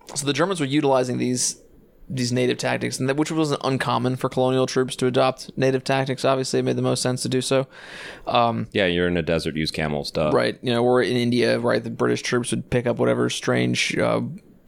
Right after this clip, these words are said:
Speaker 1: cookery weapons and strange things from the, the native Indians. Um, but so the, the Germans had developed all these different tactics and whatnot, uh, through their, their
Speaker 2: But did that
Speaker 1: experience
Speaker 2: have
Speaker 1: in
Speaker 2: an
Speaker 1: the
Speaker 2: effect in
Speaker 1: colony.
Speaker 2: Europe? I mean, I thought
Speaker 1: Yeah,
Speaker 2: the,
Speaker 1: for sure.
Speaker 2: I thought the Germans developed this sort of, uh,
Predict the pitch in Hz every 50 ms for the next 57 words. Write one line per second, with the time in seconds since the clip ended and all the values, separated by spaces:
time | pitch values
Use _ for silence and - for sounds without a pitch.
0 | - - - - 143 - 127 127 127 123 127 127 123 - 127 123 123 123 123 117
1 | 113 120 - - 135 131 127 123 123 - - 120 117 117 113 - 120 120 117 117
2 | 110 - - - 117 120 120 120 117 123 123 123 120 120 120 123 123 120 123 -
3 | - - - - - - - - - - - - - - 120 120 117 113 110 110
4 | 120 - - - - - _ _ - _ _ - _ - - - _ _ - -
5 | 143 139 - - 143 131 131 - 131 135 127 143 156 170 175 160 151 131 127 123
6 | 131 127 127 123 127 123 123 120 - 117 117 120 117 - 123 117 117 123 117 -
7 | - 120 120 120 117 107 110 117 117 117 117 - - - 120 120 120 117 117 117
8 | - - - - - - 135 131 120 120 117 113 113 113 113 - - - - _
9 | _ _ _ _ _ _ _ - _ - _ _ - - 120 123 120 131 135 -
10 | 139 127 123 151 156 151 147 131 131 117 98 - - 113 - - 92 90 85 95
11 | 107 123 131 - 120 107 107 107 110 127 131 - 151 135 131 175 220 220 151 123
12 | - - 123 - 151 139 - 135 147 175 175 151 135 117 95 117 117 117 117 113
13 | 107 104 92 - - - - 92 85 101 101 101 95 - - 98 92 - - 95
14 | 95 87 82 - 92 87 85 85 82 82 80